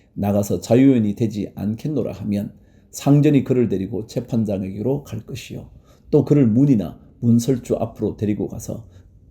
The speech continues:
그것에다가 송곳으로 그의 귀를 뚫을 것이라. 그는 종신토록 그 상전을 섬기리라.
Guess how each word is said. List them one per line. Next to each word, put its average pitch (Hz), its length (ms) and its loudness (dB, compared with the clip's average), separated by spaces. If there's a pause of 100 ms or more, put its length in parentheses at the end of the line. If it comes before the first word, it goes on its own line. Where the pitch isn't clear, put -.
그것에다가 117 840 -2 (200)
송곳으로 147 680 0
그의 101 240 0
귀를 98 360 -8
뚫을 143 320 -4
것이라. - 420 -12 (320)
그는 113 240 4
종신토록 120 800 0 (180)
그 117 140 -2
상전을 107 580 0
섬기리라. - 680 -6